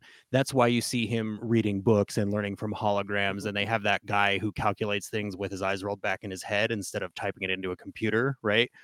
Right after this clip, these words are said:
Speaker 1: So, space travel in Dune is entirely controlled by the Spacing Guild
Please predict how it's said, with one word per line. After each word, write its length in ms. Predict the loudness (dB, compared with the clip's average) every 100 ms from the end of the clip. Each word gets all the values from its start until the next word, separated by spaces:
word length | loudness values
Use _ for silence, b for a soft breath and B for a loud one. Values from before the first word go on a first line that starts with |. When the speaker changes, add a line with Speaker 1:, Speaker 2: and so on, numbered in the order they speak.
| b b b b b b
Speaker 1:
So, 500 | 8 8 10 6 0 _ _ -10
space 360 | 0 6 6
travel 400 | 6 6 6 4
in 160 | 2 0
Dune 380 | 0 0 0 -4 _ _ _
is 480 | 2 4 2 -2 -6 _ _
entirely 640 | -2 -2 2 4 4 4
controlled 460 | 0 -2 0 0 2
by 160 | 0 0
the 80 |
Spacing 560 | -2 2 2 2 -2 -4
Guild 340 | -8 -10 -12